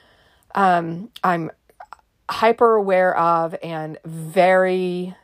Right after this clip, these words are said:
um, concerned with maintaining confidentiality and not disclosing stories that are mi-,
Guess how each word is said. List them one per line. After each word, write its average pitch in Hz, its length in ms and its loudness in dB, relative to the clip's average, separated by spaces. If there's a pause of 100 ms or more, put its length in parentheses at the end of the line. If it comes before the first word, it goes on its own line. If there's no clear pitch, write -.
(200)
um, 147 580 -14 (1000)
concerned 170 680 -2
with 156 340 0
maintaining 165 500 -6
confidentiality 196 1160 -2 (440)
and 170 540 -4
not 170 500 0
disclosing 165 840 -4 (480)
stories 165 560 -2
that 160 160 -2
are 151 80 0
mi-, 151 200 0